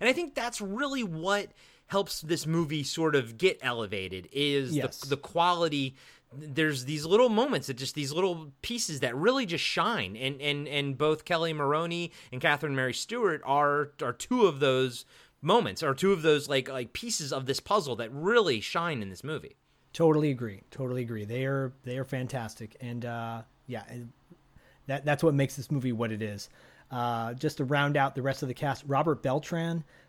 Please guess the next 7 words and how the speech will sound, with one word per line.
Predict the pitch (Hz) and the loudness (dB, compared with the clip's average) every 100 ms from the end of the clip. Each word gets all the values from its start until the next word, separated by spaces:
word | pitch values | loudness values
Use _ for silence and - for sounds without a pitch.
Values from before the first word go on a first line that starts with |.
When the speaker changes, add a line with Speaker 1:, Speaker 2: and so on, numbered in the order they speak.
| - | -8
Speaker 2:
plays | 127 120 113 107 | -2 -2 -2 -6
Hector, | - 135 - 165 170 160 _ _ _ - | -6 -6 -2 0 0 -2 _ _ _ -8
and | 131 127 123 120 117 117 117 - - | -4 -2 -2 -2 -4 -6 -8 -12 -6
Hector | 143 139 | -6 -4
Gomez. | 123 139 139 147 147 - 135 | -4 0 0 -2 -4 -10 -12
Speaker 1:
Mm. | 98 | -8
Speaker 2:
Uh, | 139 135 131 | 0 2 2